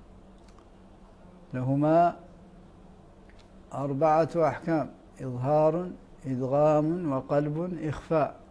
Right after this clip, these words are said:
فتدغم النون الساكنة ونون التنوين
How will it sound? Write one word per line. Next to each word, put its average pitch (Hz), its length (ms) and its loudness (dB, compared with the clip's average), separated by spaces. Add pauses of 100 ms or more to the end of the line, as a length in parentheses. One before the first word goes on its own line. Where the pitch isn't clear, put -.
(1800)
فتدغم 135 1300 -4
النون 156 280 2
الساكنة 151 640 0
ونون 143 720 -2
التنوين 156 640 0